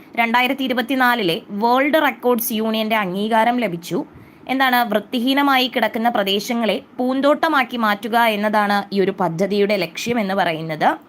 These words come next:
സഹജീവനം സ്നേഹഗ്രാമം പദ്ധതി എന്ന് പറയുന്നത് നമ്മുടെ എൻഡോസൾഫാൻ ദുരിതബാധിതരുടെ പുനരധിവാസവുമായി ബന്ധപ്പെട്ട പദ്ധതിയാണ്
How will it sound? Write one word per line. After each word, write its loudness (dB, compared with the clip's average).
സഹജീവനം 2
സ്നേഹഗ്രാമം 2
പദ്ധതി -2
എന്ന് -2
പറയുന്നത് -2
നമ്മുടെ 0
എൻഡോസൾഫാൻ 0
ദുരിതബാധിതരുടെ 0
പുനരധിവാസവുമായി 0
ബന്ധപ്പെട്ട -2
പദ്ധതിയാണ് -2